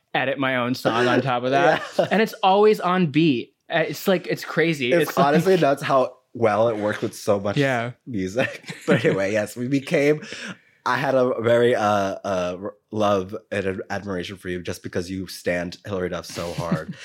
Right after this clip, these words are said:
Speaker 1: <laughs>
Speaker 2: And, um, but I mean, I had no idea that you would eventually, I mean, you know, you always had an, uh, interest in music,
Speaker 1: Mm-hmm.
Speaker 2: obviously.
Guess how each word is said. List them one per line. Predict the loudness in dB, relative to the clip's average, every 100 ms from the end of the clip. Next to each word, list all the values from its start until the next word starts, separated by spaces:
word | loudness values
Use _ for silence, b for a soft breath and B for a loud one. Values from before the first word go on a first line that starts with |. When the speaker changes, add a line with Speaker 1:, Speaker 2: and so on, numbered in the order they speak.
| -18
Speaker 1:
<laughs> | -16 -4
Speaker 2:
And, | 0 2
um, | 0 -2 0
but | 2
I | 2 2
mean, | 2
I | 2
had | 2 0 0
no | 2 2
idea | 2 2 4 4
that | 0
you | -4 -2
would | -2 -2 -8 _ -6
eventually, | -2 0 -2 -2 -2 -2 -4 -8 -4
I | 0
mean, | 2 0
you | -2 0
know, | 2 2 0
you | 2 4
always | 4 2
had | 0 -2 _ _ _ _ _ -6
an, | -4 -4 -4
uh, | -6 -2
interest | -2 -2 -6
in | -6
music, | -4 -4 -4 -6
Speaker 1:
Mm-hmm. | 0
Speaker 2:
obviously. | 2 2 0 -2 -10